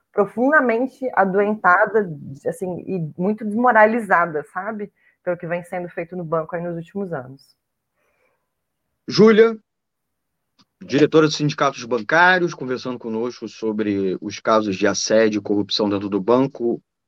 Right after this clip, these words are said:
Speaker 2: da Caixa Econômica Federal. É, a gente vai a um intervalo, tá, ouvintes? Aproveita aí o nosso intervalo, é um intervalo que a gente tem para campanhas da rádio. É, a-,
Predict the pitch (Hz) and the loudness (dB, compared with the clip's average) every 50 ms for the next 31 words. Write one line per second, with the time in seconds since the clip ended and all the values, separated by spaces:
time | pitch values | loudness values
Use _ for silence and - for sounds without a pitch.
0 | _ _ - 87 98 95 95 98 - 107 104 - - - 101 92 90 - 98 98 | _ _ -6 -2 -2 -2 -2 0 0 0 0 0 -2 -4 -4 -4 -2 -2 -2 -2
1 | 98 98 98 92 - 95 87 - 98 87 92 90 104 120 139 147 151 151 151 _ | -2 -2 -2 -4 -6 -8 -8 -6 -6 -4 -2 0 2 4 4 4 4 2 0 _
2 | _ - - - - - _ _ - - 120 123 - - 135 139 165 185 175 180 | _ -20 -20 -20 -20 -20 _ _ 4 4 4 6 6 4 4 6 6 6 4 4
3 | 143 151 160 160 160 160 165 160 156 151 165 147 127 117 131 147 165 160 143 131 | 4 4 6 6 6 4 4 4 2 2 2 0 2 2 2 4 4 4 2 2
4 | - 147 147 151 151 - 117 113 107 98 - 117 113 - 143 135 107 127 147 156 | 2 4 4 4 4 2 0 -4 -4 -2 -2 -4 -2 0 0 0 2 4 4 4
5 | 156 151 135 131 131 127 127 127 123 - 120 117 - 123 107 98 107 123 139 135 | 4 2 -2 -2 -2 -2 -4 -4 -6 -8 -12 -8 -8 -8 -6 -4 -2 0 0 0
6 | 120 104 92 _ _ _ _ _ - 113 123 131 - 139 113 123 123 120 117 123 | 0 -2 -6 _ _ _ _ _ -6 -4 -4 0 0 0 2 4 4 2 2 0
7 | 117 123 117 - 123 117 107 113 110 104 98 - - - 120 110 104 - 120 123 | -2 -2 -2 -2 -4 -2 -2 -2 -2 -2 -4 -8 -6 -6 -6 -6 -6 -4 -2 -2
8 | 131 127 120 110 101 107 113 113 - 117 139 160 165 160 151 165 180 175 _ _ | 0 0 -2 -2 -2 -2 -2 0 2 4 4 4 4 2 0 -2 -4 -6 _ _
9 | _ _ _ _ _ _ _ _ _ _ _ _ _ - - 101 110 113 117 120 | _ _ _ _ _ _ _ _ _ _ _ _ _ -8 -2 0 2 4 4 6
10 | 120 117 110 _ _ _ _ - 120 | 4 4 2 _ _ _ _ -10 -10